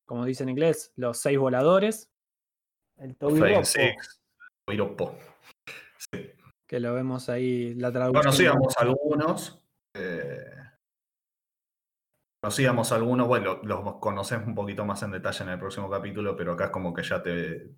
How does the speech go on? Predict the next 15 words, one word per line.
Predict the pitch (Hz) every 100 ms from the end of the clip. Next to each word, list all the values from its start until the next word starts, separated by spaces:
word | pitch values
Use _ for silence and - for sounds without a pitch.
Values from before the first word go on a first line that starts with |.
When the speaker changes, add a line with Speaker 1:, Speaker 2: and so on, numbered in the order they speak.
| -
Speaker 3:
te | 76
muestran, | 67 87 85 90 85 - 90 87
listo, | 85 82
sí, | - 82
bueno, | 85 76 73
es | 90 -
un | 85 90
grupo | 101 107 120 135 - - _ _ _ _
Speaker 1:
Sí. | -
Speaker 3:
y | 156
es | 139
este, | 127 131 - - _
y | 80
están | 90 85
llegando. | 85 82 71 65